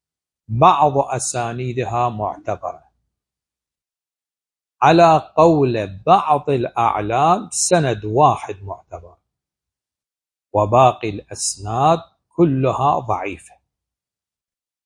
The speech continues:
المشكلة الموجودة في سند الرواية زيارة،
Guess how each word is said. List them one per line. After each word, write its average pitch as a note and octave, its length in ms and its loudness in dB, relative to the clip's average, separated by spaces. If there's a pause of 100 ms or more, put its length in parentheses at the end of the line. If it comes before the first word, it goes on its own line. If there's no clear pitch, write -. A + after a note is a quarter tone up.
(1600)
المشكلة F#3+ 800 2
الموجودة G#2+ 840 -4
في F#3 280 -8
سند D#3 440 0
الرواية A#2 720 0
زيارة، G2+ 760 -4